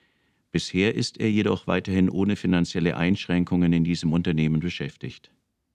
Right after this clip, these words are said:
Bis zum heutigen Tag habe ich keine Sorge, dass ich mich selbst anstecken könnte. Dabei war das Virus schon sehr nahe. Meine Schwester, mein Schwager und eine Cousine waren in Ischgl Skilaufen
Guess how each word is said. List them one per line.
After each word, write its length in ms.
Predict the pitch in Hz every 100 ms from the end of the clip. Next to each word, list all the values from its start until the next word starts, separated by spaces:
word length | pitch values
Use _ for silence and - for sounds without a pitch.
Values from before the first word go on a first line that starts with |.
| _ _ _ _
Bis 160 | 107 -
zum 200 | 110 98
heutigen 480 | 107 - 95 87
Tag 320 | - 92 90 82
habe 180 | 78
ich 260 | - - -
keine 380 | - 98 90 73
Sorge, 540 | 76 71 85 92 87 - _ _ _
dass 180 | 82 90
ich 100 | 85
mich 160 | 85
selbst 300 | - 87 -
anstecken 500 | 82 92 - 80 -
könnte. 440 | - 67 64 67 - _ _ _ _ _ _ _ _
Dabei 320 | 69 71 73
war 120 | 76
das 220 | 76 73 76
Virus 280 | 78 76
schon 240 | - 73 73
sehr 200 | 69 69
nahe. 360 | 87 78 64 - _ _ _ -
Meine 200 | 65 71
Schwester, 500 | - 80 - 87 87
mein 180 | 76 71
Schwager 640 | - 73 82 87 87 -
und 200 | 87 -
eine 240 | 87 90 87
Cousine 600 | - 76 80 98 90 78
waren 300 | 76 80 82
in 220 | 65 -
Ischgl 400 | 98 - - 76
Skilaufen 760 | - 104 90 78 76 85 78